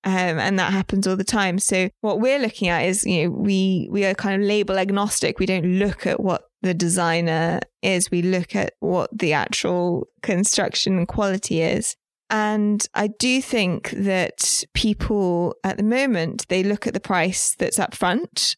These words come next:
and they don't think about price over time. And that's very much one of the projects that we are striving for at Buy Me Once, is to add price per use calculators onto all of our products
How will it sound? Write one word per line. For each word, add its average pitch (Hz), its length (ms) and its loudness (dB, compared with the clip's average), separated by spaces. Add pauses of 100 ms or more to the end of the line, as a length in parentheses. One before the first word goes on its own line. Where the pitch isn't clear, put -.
and 196 100 0
they 190 80 2
don't 202 260 0
think 208 280 0
about 185 260 0
price - 500 0 (140)
over 170 220 2
time. - 420 0 (380)
And 180 180 2
that's - 380 0
very 202 280 0
much - 460 0
one 196 500 2
of 185 260 -4
the 180 320 2
projects - 560 -2
that - 220 -8
we 165 500 0 (120)
are 180 260 0
striving 175 520 -2
for 165 440 0 (120)
at - 220 -2
Buy 190 140 0
Me 175 120 2
Once, 175 520 -2
is - 220 0
to - 180 -2
add 185 480 0
price 208 400 0
per - 180 -2
use 202 320 2
calculators 185 840 0
onto 196 280 0
all 202 220 0
of 202 200 0
our 185 120 0
products - 580 -2